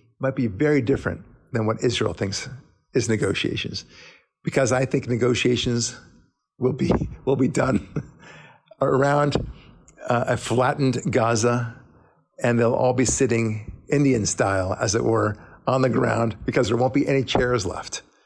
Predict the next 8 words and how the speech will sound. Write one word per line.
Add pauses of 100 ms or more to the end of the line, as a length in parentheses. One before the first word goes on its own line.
(220)
That's
how
badly
it
will
be. (420)
And
then